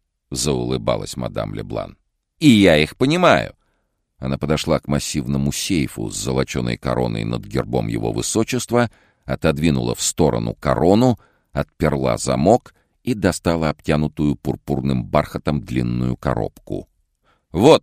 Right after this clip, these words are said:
посмотрите!» Граф приподнял крышку футляра. По кабинету разлилось нежное бледно-зелёное сияние. «Признаться, я не знаю, что это за камни»,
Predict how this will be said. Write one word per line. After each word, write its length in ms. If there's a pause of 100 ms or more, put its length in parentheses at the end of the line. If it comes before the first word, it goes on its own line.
посмотрите!» 760 (1120)
Граф 340
приподнял 500
крышку 380
футляра. 580 (680)
По 100
кабинету 540
разлилось 540
нежное 600
бледно-зелёное 960
сияние. 720 (1300)
«Признаться, 500
я 120
не 140
знаю, 340
что 160
это 200
за 160
камни», 440